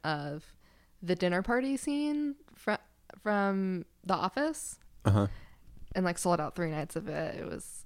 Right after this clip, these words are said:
Speaker 1: so she's amazing, and she's, like, gonna be the host. So there's, and then, um, there's, like, three bands. Becky Warren is playing, I'm playing, The Sound O-,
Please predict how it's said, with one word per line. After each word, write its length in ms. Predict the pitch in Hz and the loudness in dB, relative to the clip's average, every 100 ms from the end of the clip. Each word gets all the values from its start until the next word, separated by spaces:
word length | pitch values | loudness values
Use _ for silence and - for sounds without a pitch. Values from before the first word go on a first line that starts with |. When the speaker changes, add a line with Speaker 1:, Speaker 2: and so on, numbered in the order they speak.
| - | -10
Speaker 1:
so 140 | 180 | -8
she's 220 | 170 202 | -4 -2
amazing, 460 | 185 165 156 160 151 | -2 -2 -4 -6 -6
and 80 | 170 | -4
she's, 240 | 214 196 | -4 0
like, 180 | 185 - | 0 0
gonna 140 | 185 | 0
be 140 | 170 165 | 2 2
the 100 | 160 | 0
host. 420 | 156 139 151 - | 0 -4 -6 -8
So 200 | - 160 | -6 -4
there's, 460 | 156 156 - - - - | -4 -6 -8 -10 -12 -8
and 220 | 165 165 | -4 -4
then, 260 | 156 151 - | -4 -4 -2
um, 500 | 151 147 76 175 170 - | -2 -2 -4 -6 -8 -6
there's, 160 | 180 175 | -4 -2
like, 120 | 165 - - - - | -4 -6 -20 -18 -4
three 280 | 208 202 190 | 2 4 2
bands. 340 | 175 165 170 | 0 -2 -2
Becky 200 | 175 180 | -2 -2
Warren 240 | 175 170 165 | -2 -2 -2
is 100 | 170 | -6
playing, 380 | 170 156 160 156 | -6 -6 -4 -6
I'm 100 | 160 | -8
playing, 360 | 160 151 156 165 | -6 -4 -4 -4
The 60 | |
Sound 240 | 165 165 | -6 -6
O-, 100 | 160 | -4